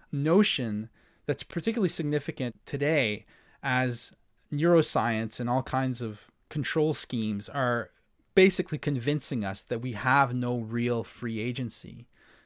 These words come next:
Kubrick's about waking up in a dream. And I think that's why that meh I said at the beginning isn't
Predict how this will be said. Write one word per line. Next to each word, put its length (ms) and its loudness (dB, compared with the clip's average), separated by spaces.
Kubrick's 360 0
about 360 2
waking 400 -2
up 360 -6
in 140 -2
a 40 0
dream. 560 -6
And 80 -2
I 80 2
think 300 -4
that's 240 -2
why 120 4
that 200 0
meh 400 0
I 60 -2
said 200 -4
at 60 -6
the 60 -8
beginning 260 -2
isn't 440 -4